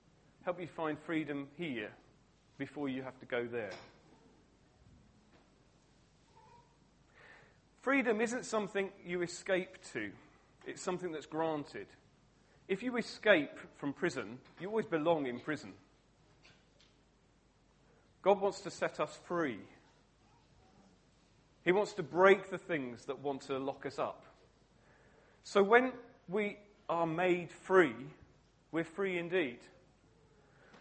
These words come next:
It's not about summoning the strength to climb out of the nearest window,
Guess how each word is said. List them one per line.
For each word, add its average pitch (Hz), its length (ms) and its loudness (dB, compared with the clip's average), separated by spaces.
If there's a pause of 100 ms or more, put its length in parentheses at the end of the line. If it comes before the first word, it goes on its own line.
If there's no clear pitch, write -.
It's 196 200 0
not 247 200 6
about 208 560 2 (640)
summoning 190 540 4
the 170 80 -2
strength 165 540 -2
to 160 80 0
climb 160 360 -2
out 147 160 0
of 139 80 -8
the 143 60 -8
nearest 147 380 -4
window, 147 360 -4